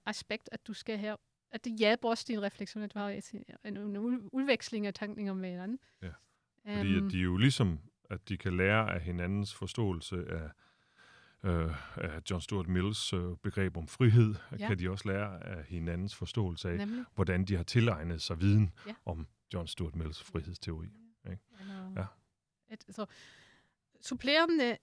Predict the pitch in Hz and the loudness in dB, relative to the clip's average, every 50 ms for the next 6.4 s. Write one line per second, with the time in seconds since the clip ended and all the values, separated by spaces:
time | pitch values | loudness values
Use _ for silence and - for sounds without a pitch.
0 | _ 254 220 220 220 220 220 220 220 214 214 214 214 208 - _ _ _ _ _ | _ 0 4 6 6 6 6 6 6 6 4 2 0 -2 -6 _ _ _ _ _
1 | _ _ _ _ _ _ _ _ _ _ _ _ 226 254 269 254 277 339 381 - | _ _ _ _ _ _ _ _ _ _ _ _ -2 0 0 2 2 0 0 2
2 | - 285 277 - 277 247 240 240 233 226 - 240 240 247 - - - - - _ | 2 2 2 2 2 2 4 4 2 0 -2 -2 -4 -4 -4 -8 -12 -14 -12 _
3 | - 233 226 226 - _ 254 233 - - 214 226 247 247 - _ 233 226 240 254 | -4 -4 -4 -4 -4 _ -8 -8 -8 -8 -4 0 0 0 -2 _ -4 -2 0 2
4 | 254 262 - - - 247 220 240 240 262 269 269 254 247 - _ _ _ _ _ | 2 2 2 0 -2 -2 0 0 2 2 2 0 -2 -4 -8 _ _ _ _ _
5 | _ _ _ _ _ _ _ _ _ _ - 233 214 226 240 247 285 330 - - | _ _ _ _ _ _ _ _ _ _ -16 -6 -2 2 4 4 6 4 4 0
6 | - - 247 240 - 208 220 | 0 0 0 0 2 0 0